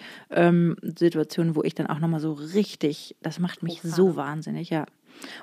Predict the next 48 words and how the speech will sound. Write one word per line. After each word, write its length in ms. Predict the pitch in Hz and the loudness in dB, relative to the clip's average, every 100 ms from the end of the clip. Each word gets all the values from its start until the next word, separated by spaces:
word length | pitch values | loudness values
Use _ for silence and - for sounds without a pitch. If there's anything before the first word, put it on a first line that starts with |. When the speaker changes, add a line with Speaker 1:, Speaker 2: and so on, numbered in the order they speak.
| - | 0
Speaker 1:
Und 180 | 180 | 6
das 160 | 214 277 | 8 8
ist 160 | 294 - | 8 10
dann 160 | 240 | 10
so 60 | 220 | 10
ein 80 | 214 | 10
Moment, 400 | 196 196 196 - | 10 10 8 4
und 240 | 165 - - | 0 -2 6
da 120 | 190 | 8
muss 140 | 202 | 8
man 160 | 202 180 | 6 4
halt 160 | 175 170 | 4 2
dann 220 | 170 175 - - - | 0 -2 -8 -12 -6
aufpassen, 840 | - 180 - - 175 - 165 165 175 _ _ _ | 0 0 -2 0 0 2 0 0 -2 _ _ _
das 120 | - - | -10 2
kann 100 | 185 | 4
man 80 | 165 | 4
sich 120 | 160 | 4
alles 160 | 170 180 | 2 2
so 80 | |
schön 160 | 165 180 | 0 2
überlegen 400 | 175 165 180 175 | 4 6 6 4
in 100 | 156 | 2
so 60 | 156 | 0
einem 100 | 160 | 4
ruhigen 200 | 175 175 | 4 6
Moment, 360 | 170 185 180 | 6 4 4
ne? 180 | 170 240 | 2 2
Aber 240 | - 170 - 240 - | 4 4 4 2 0
Speaker 2:
<laughs> 220 | 285 247 | -2 4
Speaker 1:
da 120 | 202 | 8
sind 120 | 220 | 10
immer 240 | 226 220 196 | 10 10 8
so 100 | 202 | 10
Momente, 340 | 208 208 226 | 10 12 10
wo 60 | 202 | 8
man 120 | 202 | 8
dann 100 | 196 | 6
aufpassen 360 | - 196 208 196 | 4 4 6 6
muss, 160 | 196 190 | 6 4
dass 120 | 185 | 0
das 180 | 180 - | 0 4
Ego 240 | 202 196 | 6 8
nicht 160 | 185 190 | 6 2
mit 160 | 190 | 2
einem 220 | 170 175 | 2 4
durchdreht, 540 | 180 196 - 156 180 165 | 4 2 2 0 2 2
weil 260 | 160 165 | 2 2